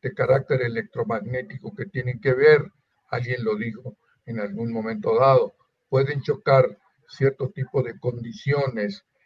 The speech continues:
que vengan a entorpecer, en todo caso, la operación de uno o de otro, más del otro que de uno,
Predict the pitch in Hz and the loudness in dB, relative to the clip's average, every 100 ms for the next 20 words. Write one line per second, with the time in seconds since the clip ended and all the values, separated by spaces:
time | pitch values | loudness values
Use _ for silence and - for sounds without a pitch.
0 | _ - 127 131 - 143 131 127 - 127 | _ -6 -2 0 0 -2 -2 -2 2 2
1 | - 120 - 135 127 117 - _ _ _ | 2 -4 2 4 4 0 -12 _ _ _
2 | - 127 - 123 - 123 - 120 _ _ | -10 -2 0 0 0 -4 -2 -8 _ _
3 | - 123 120 113 110 101 139 139 139 131 | -4 2 2 2 -2 -2 -2 0 0 0
4 | 131 127 - 120 117 127 156 143 107 - | -4 -6 -2 -2 0 2 2 0 -6 -10
5 | _ - 123 120 139 139 156 143 131 - | _ -14 -2 4 4 4 2 2 0 0
6 | 131 131 _ _ _ - - 98 101 127 | -2 -2 _ _ _ -4 -4 0 2 4
7 | 190 151 107 | 6 4 2